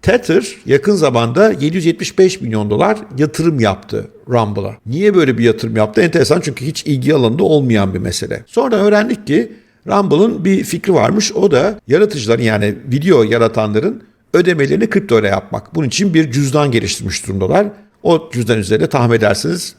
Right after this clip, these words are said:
Tether'ın U S D T'si gibi stablecoin'lerle bizler ödeme alacağız. Yani kullanırsam ben de. Bu tabii büyük bir mesele.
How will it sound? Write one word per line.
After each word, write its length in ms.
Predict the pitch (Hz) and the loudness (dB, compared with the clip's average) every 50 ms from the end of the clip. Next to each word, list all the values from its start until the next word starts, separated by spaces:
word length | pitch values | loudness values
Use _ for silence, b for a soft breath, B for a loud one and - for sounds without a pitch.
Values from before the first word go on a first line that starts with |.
| _ | _
Tether'ın 320 | - 143 135 - 117 120 147 | -2 -2 0 0 0 0 2
U 220 | 143 135 131 127 | 4 4 4 4
S 80 | 131 131 | 2 -2
D 100 | 131 117 | -6 -4
T'si 340 | - 135 131 - - 143 | -2 -2 -2 -2 -2 -4
gibi 360 | 110 104 104 120 185 208 202 B B B B B | -4 -2 2 2 2 2 2 B B B B B
stablecoin'lerle 960 | - - - 170 160 127 117 117 - 113 107 104 104 104 117 147 185 208 208 208 - | -8 -4 -2 -2 -2 -2 -2 -2 -2 0 0 2 0 0 2 2 2 2 0 -2 -4
bizler 360 | 139 113 98 113 147 185 208 - - - - - | -6 -2 0 2 2 2 2 -2 -6 -16 -4 -2
ödeme 240 | 147 123 123 117 113 | 0 2 4 4 2
alacağız. 520 | 104 92 85 - - - - - - - _ _ _ _ | 2 0 -2 -6 -8 -8 -8 -10 -10 -12 _ _ _ _
Yani 220 | - 123 101 92 | -4 -4 -4 -4
kullanırsam 540 | 95 - 117 110 107 104 101 - 104 98 92 - | -4 -2 0 0 0 0 0 -2 -2 -4 -4 -4
ben 200 | - 104 113 117 | -6 -6 -6 -8
de. 100 | - - B B B B B B B B - - | -10 -12 B B B B B B B B -10 -4
Bu 60 | 151 | 0
tabii 300 | - 214 220 285 233 180 | 0 2 2 2 2 2
büyük 220 | 208 226 226 226 | 2 0 0 0
bir 60 | - | -2
mesele. 540 | 117 110 104 - - 110 113 151 208 269 - | 0 0 0 0 0 0 2 2 2 2 0